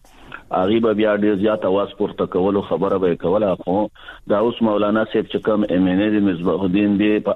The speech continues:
هغه انداز کې خو مطلب د محسن داوړ په مقابله کې یو فیصد هم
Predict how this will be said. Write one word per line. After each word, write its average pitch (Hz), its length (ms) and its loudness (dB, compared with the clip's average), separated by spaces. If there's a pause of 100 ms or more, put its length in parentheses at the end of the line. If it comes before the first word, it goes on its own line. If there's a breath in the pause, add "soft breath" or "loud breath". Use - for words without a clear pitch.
هغه 101 420 -2
انداز 92 560 0
کې 107 120 0
خو 92 380 2
مطلب 104 400 -2
د 98 100 2 (120)
محسن 90 320 -2
داوړ 104 320 0
په 104 100 4
مقابله 98 420 0
کې - 120 -4 (100)
یو 107 180 2
فیصد 98 360 -2
هم 98 120 -2